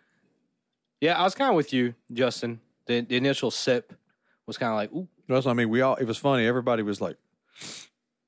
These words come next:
Speaker 1: Yeah.
Speaker 2: <laughs> we're looking at the can <laughs> like, "What?"
Speaker 1: <laughs> D-, damn, am I in hell right
Speaker 2: Yeah,
Speaker 1: now?
Speaker 2: I actually like it. I, I do.
Speaker 1: Not too bad.
Speaker 2: I like
Speaker 1: All right.
Speaker 2: this one.
Speaker 1: So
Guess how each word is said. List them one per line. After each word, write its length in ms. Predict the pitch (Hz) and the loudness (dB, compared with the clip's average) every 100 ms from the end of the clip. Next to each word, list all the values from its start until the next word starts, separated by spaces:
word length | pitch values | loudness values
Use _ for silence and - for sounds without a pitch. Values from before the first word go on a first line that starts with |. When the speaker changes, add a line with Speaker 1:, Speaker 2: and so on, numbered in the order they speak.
| _ _ - - _ - | _ _ -20 -20 _ -8
Speaker 1:
Yeah. 260 | 135 107 90 - - - | -2 -2 -4 -12 -20 -20
Speaker 2:
<laughs> 300 | - _ - | -20 _ -2
we're 100 | 135 | 0
looking 220 | 127 120 | 2 0
at 80 | 107 | -4
the 80 | - | -4
can 300 | 120 117 113 | -2 -2 -2
<laughs> 200 | 101 98 - | -4 -6 -6
like, 140 | 98 - | -6 -6
"What?" 200 | 107 90 - - | -10 -12 -10 -10
Speaker 1:
<laughs> 360 | 104 127 - | -10 -12 -14
D-, 80 | - - _ _ | -20 -20 _ _
damn, 200 | - - | -6 -4
am 100 | - | -2
I 100 | 127 120 | 0 -2
in 40 | |
hell 180 | 113 156 | 0 -2
right 140 | 202 | -2
Speaker 2:
Yeah, 60 | 240 | -4
Speaker 1:
now? 60 | 247 | -6
Speaker 2:
I 240 | - 254 | -6 -6
actually 280 | 330 - 320 | -6 -4 0
like 220 | 311 311 | 0 -2
it. 80 | - _ _ | -10 _ _
I, 140 | 131 165 | -10 -6
I 100 | 156 | -6
do. 240 | 160 185 101 _ _ - | -4 -4 -6 _ _ -14
Speaker 1:
Not 120 | 165 | -10
too 100 | 170 | -10
bad. 220 | 151 202 - _ _ _ _ _ | -10 -12 -16 _ _ _ _ _
Speaker 2:
I 60 | 107 | -4
like 80 | 135 | -2
Speaker 1:
All 60 | |
right. 60 | 208 | -2
Speaker 2:
this 160 | 98 - | -4 -8
one. 100 | - _ _ _ _ _ _ _ _ _ | -18 _ _ _ _ _ _ _ _ _
Speaker 1:
So 500 | - 143 123 127 | -2 0 2 -2